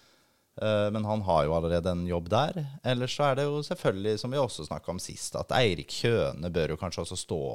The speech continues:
på en sånn en liste, i hvert fall, som han som trener Stabæk. Men det her er jo liksom,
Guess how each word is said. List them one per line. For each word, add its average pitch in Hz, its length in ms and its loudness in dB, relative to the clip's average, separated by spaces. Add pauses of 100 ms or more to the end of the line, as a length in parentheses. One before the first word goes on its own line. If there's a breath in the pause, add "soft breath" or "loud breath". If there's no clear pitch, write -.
på 82 80 -6
en 80 80 -8
sånn 71 180 -4
en 78 160 -8
liste, - 480 -6
i 69 80 -4
hvert - 160 -10
fall, - 160 -10
som 78 380 -6 (180)
han 85 120 -6
som 80 180 -10
trener 78 260 -2
Stabæk. - 540 -2 (500 soft breath)
Men 95 140 -6
det 90 80 2
her 101 180 2
er 78 300 -4
jo 95 100 -2
liksom, 107 300 -4